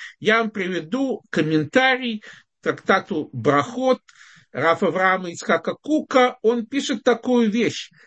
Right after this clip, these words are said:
Поэтому каждый молящийся человек должен понять, что молитва — это чудесный закон, который Бог установил в своём мире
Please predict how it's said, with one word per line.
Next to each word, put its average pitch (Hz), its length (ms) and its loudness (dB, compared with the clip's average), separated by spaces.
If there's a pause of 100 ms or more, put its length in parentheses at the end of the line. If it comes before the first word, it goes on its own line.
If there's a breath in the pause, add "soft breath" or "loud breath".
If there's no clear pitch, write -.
(420 soft breath)
Поэтому 269 580 0
каждый 254 460 -2
молящийся 233 800 -4
человек 220 600 0
должен 240 500 0
понять, 202 580 -2 (320 soft breath)
что - 260 0
молитва — 254 540 0
это 233 240 0
чудесный 240 600 -4
закон, 214 580 0 (320 soft breath)
который 196 460 0
Бог 320 260 -10
установил 254 640 0
в - 60 -14
своём 262 440 0
мире 277 440 0